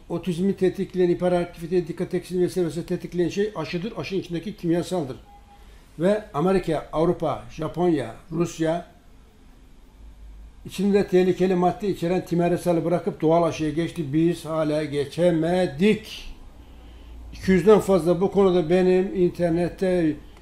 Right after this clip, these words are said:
videom var. Kimse duymuyor, kimse görmüyor, kimse bilmek istemiyor. Evet.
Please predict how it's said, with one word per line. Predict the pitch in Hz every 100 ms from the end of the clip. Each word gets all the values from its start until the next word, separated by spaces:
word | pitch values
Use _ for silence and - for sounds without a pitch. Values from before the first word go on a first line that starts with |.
| - -
videom | 160 185 208 196 180
var. | 190 214 214 - - - - - - - - - - - - - - - - - -
Kimse | - 160 156 139
duymuyor, | 156 147 151
kimse | 165 139 143
görmüyor, | 127 143 143 143
kimse | 156 - 139
bilmek | 139 131 135
istemiyor. | - 135 120 127 - - - - - - - - - - - - -
Evet. | 120 127